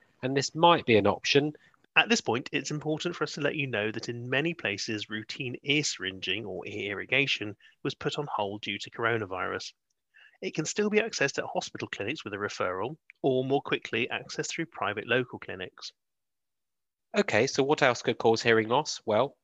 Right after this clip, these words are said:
Speaker 1: eustachian tube dysfunction is also a condition we see quite commonly. The middle ear air cavity is connected to your nasal passages via the eustachian tube.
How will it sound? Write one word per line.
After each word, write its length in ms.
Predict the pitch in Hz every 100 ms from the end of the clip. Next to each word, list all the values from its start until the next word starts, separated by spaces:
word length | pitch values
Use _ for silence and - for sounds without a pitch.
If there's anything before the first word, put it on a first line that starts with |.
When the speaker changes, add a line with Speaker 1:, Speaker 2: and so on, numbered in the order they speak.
| -
Speaker 1:
eustachian 600 | 135 - 156 160 123 113
tube 260 | - 123
dysfunction 580 | 127 120 143 135 - 143 -
is 280 | 120 117 -
also 340 | - 135 - 113
a 60 |
condition 440 | - 110 107 - 107
we 100 | 104
see 200 | - 107
quite 240 | - 104
commonly. 520 | - 127 131 135 151 - _ - - - _ -
The 40 |
middle 280 | 143 202 208
ear 240 | 147 120 113 -
air 280 | 135 135 135
cavity 580 | - 90 90 90 95 -
is 120 | 117
connected 480 | - 127 143 - 139
to 140 | -
your 80 | 110
nasal 360 | 110 131 135 104
passages 540 | 95 90 - 98 - -
via 340 | 104 98 104 -
the 80 | 101
eustachian 580 | 113 - 156 151 101
tube. 380 | 92 95 87 85